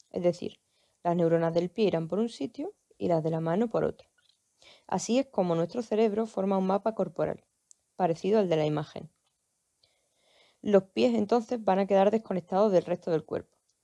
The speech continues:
y todas las sensaciones ya no se transmitirán, por lo que esas neuronas del cerebro encargadas de sentir los pies intentarán compensar la falta de información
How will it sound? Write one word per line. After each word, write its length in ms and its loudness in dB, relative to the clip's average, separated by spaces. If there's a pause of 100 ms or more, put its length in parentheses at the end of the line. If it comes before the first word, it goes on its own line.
(200)
y 140 -4
todas 260 4
las 140 0
sensaciones 720 -2
ya 140 0
no 80 -2
se 140 -6
transmitirán, 580 -4 (460)
por 140 0
lo 160 2
que 60 -4
esas 180 0
neuronas 420 2
del 140 -2
cerebro 420 -2
encargadas 560 -2
de 80 0
sentir 340 -6
los 140 0
pies 380 -4 (640)
intentarán 600 0
compensar 600 -4
la 100 -4
falta 280 -4
de 60 0
información 560 -4